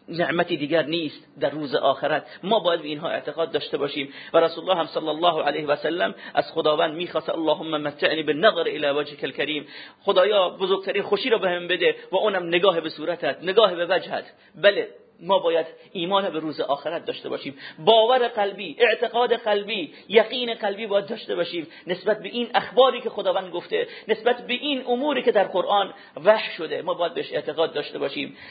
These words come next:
سپس آخرین بند از بندهای ایمانی که ما باید بهش اعتقاد داشته باشیم و یقین داشته باشیم: "ان تؤمن بالله و ملائکته و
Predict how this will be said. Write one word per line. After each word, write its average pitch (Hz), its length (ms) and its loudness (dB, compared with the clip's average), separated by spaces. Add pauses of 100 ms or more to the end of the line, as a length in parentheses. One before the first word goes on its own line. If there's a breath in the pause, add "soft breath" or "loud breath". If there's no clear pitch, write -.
(160 loud breath)
سپس 196 540 2 (720)
آخرین 170 520 2
بند 214 460 4 (400 soft breath)
از 151 300 0
بندهای 165 1080 2 (160)
ایمانی 190 420 -4
که 175 80 -8
ما 160 100 -4
باید 151 180 0
بهش - 200 -6
اعتقاد 156 420 0
داشته 143 240 -6
باشیم 143 320 -6
و 139 40 -2
یقین 151 320 0
داشته 147 240 -4
باشیم: 170 360 -2 (200 loud breath)
"ان 151 80 -4
تؤمن 156 360 0
بالله 156 460 0
و 156 80 -2
ملائکته 151 640 -2
و 151 60 2